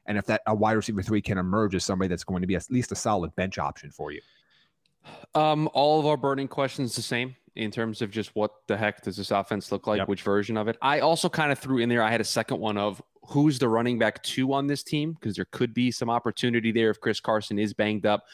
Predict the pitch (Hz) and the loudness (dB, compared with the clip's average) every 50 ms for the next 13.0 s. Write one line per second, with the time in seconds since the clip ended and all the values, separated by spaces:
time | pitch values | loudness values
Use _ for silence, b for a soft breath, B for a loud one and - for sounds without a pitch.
0 | B B B - 117 - 110 107 - - 113 104 104 107 104 101 95 92 95 98 | B B B 0 2 2 2 0 0 -2 -4 -2 -2 0 0 0 0 0 0 0
1 | 107 104 104 110 101 - 110 101 98 98 101 98 - - 107 107 98 95 98 95 | 0 0 0 -4 0 0 0 0 2 2 0 0 2 2 2 2 2 0 -2 -4
2 | - - 127 135 151 175 202 180 B B B B B B B - - 98 95 90 | -2 0 2 2 2 2 -2 -6 B B B B B B B 0 2 2 2 2
3 | - 85 82 - - 107 110 131 131 120 110 110 113 85 - 107 107 101 - - | 0 0 -2 0 0 2 2 4 2 2 2 2 0 0 0 0 0 0 -2 -4
4 | - 123 110 120 110 - 120 147 - - - 120 113 190 208 180 131 165 196 208 | -2 0 0 0 0 2 2 2 4 4 2 2 4 4 4 4 6 6 6 6
5 | 226 247 220 - _ _ _ _ _ _ _ _ - - 123 - 156 151 - - | 4 2 0 -6 _ _ _ _ _ _ _ _ -20 -14 -2 2 2 2 2 0
6 | 131 139 151 - - _ - - 156 156 - 139 160 156 151 175 185 180 - - | 0 0 -2 -2 -2 _ 0 0 2 2 4 2 2 2 4 4 2 2 2 2
7 | 156 147 147 135 127 135 131 131 117 127 117 117 117 - 123 123 127 123 113 - | 2 2 2 2 2 0 0 0 -2 0 0 0 0 0 0 0 0 -2 -2 0
8 | 113 110 110 110 - - 127 113 110 101 113 113 104 110 107 - 110 101 98 104 | 0 2 2 0 0 -2 -4 -4 0 0 0 0 0 -2 -4 -2 -2 -2 0 -2
9 | 98 - - 101 98 104 101 117 110 107 - 107 - - - 127 113 104 - 147 | -2 -2 -2 0 0 0 2 2 0 0 -2 -6 -6 -2 -2 -2 0 0 0 2
10 | 139 131 123 123 117 120 113 98 101 131 131 120 107 104 101 101 104 92 - - | 2 2 2 2 2 2 2 2 2 2 2 2 0 0 -2 -2 -4 -6 -6 -12
11 | - _ - 120 117 113 - 113 113 110 107 101 104 101 95 92 92 87 87 87 | -14 _ -2 -2 -2 0 -2 -2 0 0 0 0 0 0 0 0 0 0 2 2
12 | 90 92 90 90 92 90 - - 104 98 95 - 151 143 135 170 143 131 - | 2 2 2 2 0 -2 -2 -2 -2 -2 2 0 0 2 2 2 2 2 0